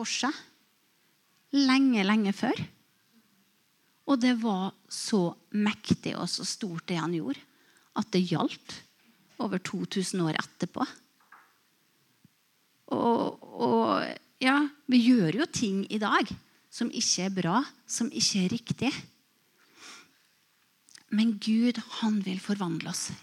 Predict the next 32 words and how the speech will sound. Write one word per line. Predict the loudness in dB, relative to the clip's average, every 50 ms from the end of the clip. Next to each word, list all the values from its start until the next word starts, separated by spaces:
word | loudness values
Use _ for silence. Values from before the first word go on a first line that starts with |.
| -6 0 2
innenfra. | 2 2 2 0 -2 -4 -4 -6 -8 -8 -8 -8 -10 -12 _ _ _ _ _ _ _ -20 -20 -16 -8
Og | -2 2 2
det | 4
gjør | 4 2 2 0 0
han | -2 -2
ved | -4 -6 -6
sin | -6 -4 -2 2 2 4 4 4 4 4
nåde, | 4 4 4 4 2 2 2 0 2 0 -2 -4 -10 -20 _ _ -20 -20 -20 -20 -20 -20 -14 _ -6
og | -4 -2
ved | 0 0 0 -2
å | -2 -2 0 0
elske | 0 0 -2 -4 -6 -6 -2 -2 0 0 0
oss, | -2 -4 -8 -12 -14 -16 -16 -14 -10
og | -10 -10 -8 -4 -2
elske | -2 0 0 0 0 -2 -2 -6 -6 -2 0 2 2 2 2
oss, | 0 -4 -8 -10 -12 -16 -20 -20 -20 -20 -20 _ -6 -4
og | -2 0 2
rettlede | 2 2 2 0 -2 -6 -8 -4 0 2 4 4 4 4 2 0 0 2 2 2 2
oss, | 2 0 -2 -6 -8 -10 -14 _ _ _ _ _ -20 -20 _ _ _ _ _ _ _ _ _ _ _ _ _ -6 -2
og | -2 0 0 0
elske | -2 -2 -4 -4 -4 -4
oss | -4 -2 2 4
mer, | 6 8 8 10 10 10 10 8 6
og | 2 -2
ta | 0 2 2 4 4
imot | 2 2 2 0 0 -2 -2 -4
oss. | -6 -6 -4
Altså, | -4 -4 -2 -2 -2
jeg | -2 -2
synes | -2 -2 -2 -2 -2
den | -2 0 2
der, | 2 2 4 4 4 4 2 0